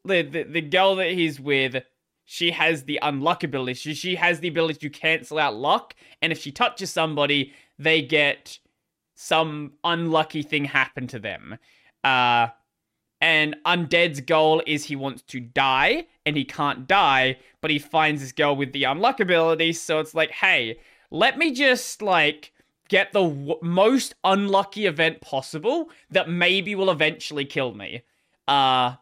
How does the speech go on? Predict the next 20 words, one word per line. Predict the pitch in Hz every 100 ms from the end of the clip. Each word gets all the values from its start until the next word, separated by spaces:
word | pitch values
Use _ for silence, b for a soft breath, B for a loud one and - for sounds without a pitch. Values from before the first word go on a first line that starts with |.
| _ _ _ _
and | 151 151 147 139
turns | 165 156 143
out, | 151 156 156
because | 143 147 131 123 - _ _ _ _ _ _ _ _ _
fan | 156 147 143
service, | 139 123 123 170 - - b b
uh, | 143 135 127 120 120 _ _ _ _ _ _ _ _ -
the | 170 180
more | 180 160
intimate | 175 208 208 208 170 120 - _
she | _ - 156
gets | 147 143 -
with | 143
somebody, | 156 139 135 131 131 127 b
the | 156 -
unluckier | 175 160 156 151 143 139 127
the | 123
event | 123 151 143
is. | 110 76 - - _
So | - 143 135 123